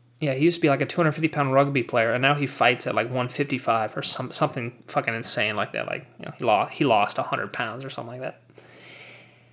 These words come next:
Oh, anyway. Oh, it's Saturday night, everybody.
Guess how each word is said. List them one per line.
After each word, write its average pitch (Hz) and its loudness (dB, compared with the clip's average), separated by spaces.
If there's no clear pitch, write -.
Oh, 254 10
anyway. 156 8
Oh, 185 6
it's 170 4
Saturday 165 4
night, 175 4
everybody. 165 4